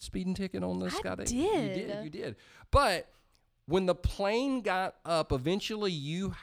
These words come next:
Speaker 1: had to jump. You couldn't just talk about it. You couldn't theorize about it. You had to jump, and had you not jumped, you wouldn't have had the experience.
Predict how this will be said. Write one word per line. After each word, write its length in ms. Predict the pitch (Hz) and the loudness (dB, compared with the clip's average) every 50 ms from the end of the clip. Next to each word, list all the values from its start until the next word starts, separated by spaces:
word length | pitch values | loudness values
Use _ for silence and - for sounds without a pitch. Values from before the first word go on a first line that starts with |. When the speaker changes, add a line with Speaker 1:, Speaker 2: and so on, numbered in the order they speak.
| - - | -14 -10
Speaker 1:
had 500 | 143 165 160 160 160 160 156 143 139 - | -8 -8 -6 -4 -4 -4 -4 -6 -8 -8
to 160 | - - 127 117 110 107 101 | -8 -8 -6 -6 -8 -10 -8
jump. 600 | 101 98 - - - - 107 82 65 - - - - - - - - _ _ _ _ _ _ - | -2 0 4 4 6 4 4 0 -4 2 6 6 6 6 2 -6 -16 _ _ _ _ _ _ -4
You 100 | 120 117 | -4 0
couldn't 360 | - - 170 180 185 180 175 | 2 2 2 2 2 0 0
just 320 | 151 147 131 - - _ - | 0 0 -2 -2 -6 _ -10
talk 340 | - - - 190 196 202 - | -6 -4 -2 -2 0 0 -2
about 400 | 208 180 196 196 196 190 196 196 | 0 2 2 4 4 4 2 2
it. 140 | 190 156 - | 0 -2 -2
You 100 | 143 135 | -4 -4
couldn't 420 | 127 - - 160 147 120 131 127 117 - - - | -4 0 0 0 0 0 -2 -4 -6 -10 -10 -6
theorize 540 | - 190 190 190 190 185 175 160 165 175 156 | -2 4 6 6 8 8 6 4 4 2 2
about 300 | 156 151 151 151 151 156 | 2 2 4 4 4 2
it. 140 | 156 - - - - - - - | 0 -2 -6 -14 -20 -20 -20 -4
You 160 | - 135 147 160 | 4 6 6 6
had 160 | 160 160 139 | 6 6 4
to 60 | 135 | 0
jump, 540 | 127 123 107 110 131 180 202 185 156 - - | 0 0 2 6 8 8 10 8 6 4 0
and 200 | - 135 127 120 | -4 -4 -4 -2
had 360 | 117 113 156 165 180 190 165 | -4 -4 -4 -4 -4 -4 -4
you 120 | 165 175 175 | -4 -2 0
not 320 | 160 156 143 127 117 113 | 0 2 2 0 -2 -4
jumped, 760 | 117 104 101 104 156 196 214 151 127 - - - - - - _ _ _ _ _ _ _ _ _ _ _ _ _ _ _ _ _ _ _ | -8 -8 -2 0 2 2 2 2 0 -2 -6 -10 -16 -18 -18 _ _ _ _ _ _ _ _ _ _ _ _ _ _ _ _ _ _ _
you 140 | - 165 208 | -4 -2 0
wouldn't 200 | 233 233 208 190 | 2 2 2 2
have 80 | 175 180 | 0 0
had 100 | 175 175 | -2 -2
the 80 | 175 185 | -4 -6
experience. 840 | 185 180 - - - 285 - - 123 90 - - _ - - - | -8 -8 -10 -10 -10 -8 -6 -6 -8 -8 -12 -14 _ -20 -20 -20